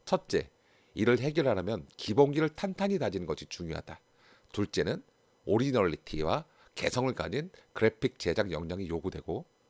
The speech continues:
셋째로는 대중의 호감도와 재미를 분석하는 역량도 필수적입니다. 본교는 이러한 필요성을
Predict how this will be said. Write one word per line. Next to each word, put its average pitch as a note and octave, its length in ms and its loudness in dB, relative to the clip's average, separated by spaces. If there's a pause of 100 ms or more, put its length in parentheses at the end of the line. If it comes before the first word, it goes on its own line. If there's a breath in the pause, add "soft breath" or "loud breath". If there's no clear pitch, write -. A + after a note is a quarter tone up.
(180)
셋째로는 F2+ 680 0 (380 soft breath)
대중의 C3+ 380 0
호감도와 D#3 600 0 (300 soft breath)
재미를 A#2 320 2
분석하는 G#2 560 -4
역량도 E2 380 -6
필수적입니다. E2+ 720 -8 (1120 soft breath)
본교는 D#3 420 4
이러한 A#2 300 4
필요성을 F#2+ 720 -2